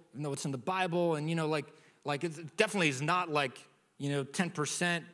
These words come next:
to God's house, like, because I don't trust the church with that, like, because how we hear it determines what we hear. Not really, like, the very next verse says that then, because, see, God's plan for you is, is more than enough. Like, God's plan for you is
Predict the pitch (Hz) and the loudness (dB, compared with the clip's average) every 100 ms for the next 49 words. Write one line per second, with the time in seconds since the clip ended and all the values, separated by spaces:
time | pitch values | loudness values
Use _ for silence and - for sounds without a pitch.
0 | _ - 143 117 113 147 156 139 - - | _ -10 -10 -10 0 2 2 0 -2 2
1 | 180 139 139 - 131 113 - - - 156 | 4 4 2 0 -2 -2 -16 -16 -2 0
2 | 151 160 127 - 180 - - 135 - 180 | 2 0 0 0 2 0 -2 0 4 4
3 | - - 147 143 175 151 135 135 - - | 2 0 0 2 2 2 2 -4 -4 -20
4 | - - - - - _ 208 220 147 208 | -20 -20 -20 -20 -20 _ 0 0 2 2
5 | 196 185 - 254 320 151 165 254 - _ | 2 2 0 -2 0 2 0 -2 -12 _
6 | _ _ _ _ _ 165 - 214 208 196 | _ _ _ _ _ -4 -2 0 0 0
7 | - - _ _ 156 185 208 233 247 262 | -4 -12 _ _ -6 0 2 2 2 2
8 | 320 220 208 202 151 196 254 254 226 - | 0 0 2 4 6 4 4 2 0 -2
9 | 156 208 143 - - - - - _ _ | 2 4 4 0 -4 -6 -10 -18 _ _
10 | _ _ _ - 202 180 170 160 - _ | _ _ _ -6 -2 0 0 -4 -14 _
11 | _ _ _ _ 135 202 240 165 170 196 | _ _ _ _ 2 2 2 0 -2 -6
12 | - - 190 233 208 202 - 226 226 - | -10 -6 -4 -2 -2 -2 -6 -6 -6 -4
13 | 190 180 151 - - _ _ _ - 135 | 0 0 -2 -6 -16 _ _ _ -12 -2
14 | 165 190 175 175 170 - 170 180 208 - | 0 0 -2 -4 -6 -8 -12 -10 -10 -6
15 | 208 208 202 202 185 165 135 | -6 -8 -4 -2 -2 -4 -6